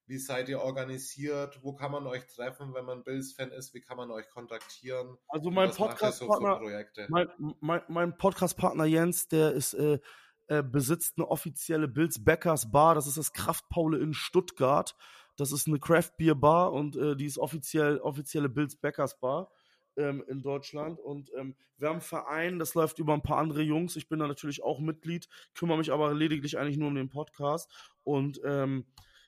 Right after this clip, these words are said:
Speaker 2: ja, man findet uns bei Facebook unter Bills Mafia Germany. Da gibt es, äh, auch mehrere Gruppierungen, aber die Gruppe mit circa fünf, sechshundert Mitgliedern, das ist dann unsere.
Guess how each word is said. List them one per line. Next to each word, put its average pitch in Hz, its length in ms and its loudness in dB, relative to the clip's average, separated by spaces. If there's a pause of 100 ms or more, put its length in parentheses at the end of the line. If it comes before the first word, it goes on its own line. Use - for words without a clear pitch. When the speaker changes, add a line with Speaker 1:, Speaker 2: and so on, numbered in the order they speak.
Speaker 2:
ja, 175 180 4
man 139 160 0
findet 165 260 0
uns 139 140 -4
bei 143 140 0
Facebook 160 520 0
unter 151 200 0
Bills 143 260 -2
Mafia 151 240 -2
Germany. 156 640 0 (240)
Da 143 100 -2
gibt 139 240 -8
es, 143 180 -6
äh, 131 180 2
auch 147 180 0
mehrere 151 480 0
Gruppierungen, 160 540 -4
aber 143 160 -2
die 143 120 -8
Gruppe 147 300 -6
mit 143 140 -6
circa 151 260 -6
fünf, 147 260 -10
sechshundert 143 520 -10
Mitgliedern, 143 480 -8
das 139 120 -10
ist 135 140 -16
dann 131 80 -8
unsere. 160 540 -6